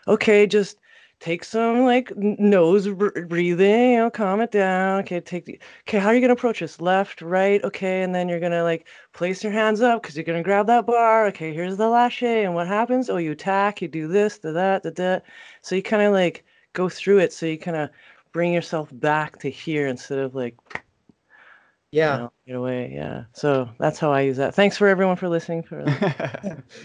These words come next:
Speaker 2: No, yeah, that, no, that you're
Speaker 1: <laughs>
Speaker 2: describing exactly what it, it's, it's, um,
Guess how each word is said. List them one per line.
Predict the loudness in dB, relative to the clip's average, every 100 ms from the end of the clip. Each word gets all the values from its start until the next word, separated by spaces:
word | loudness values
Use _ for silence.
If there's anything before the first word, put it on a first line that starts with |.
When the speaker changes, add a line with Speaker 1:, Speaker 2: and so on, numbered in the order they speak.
| -10
Speaker 2:
No, | 0 2 2
yeah, | 2 -2 2
that, | 2 4
no, | 2
that | 2 2
you're | 2 0
Speaker 1:
<laughs> | 2 0 -2 -8 -10 -20 _ _
Speaker 2:
describing | -10 -4 0 0 -2
exactly | -6 -2 -2 -2 -6
what | -2 0 0 -2 _ _ _ _ _ _ 0
it, | 2 2
it's, | -4 -8 -10 -8
it's, | -8 -8 -2
um, | 2 4 2 -2 -12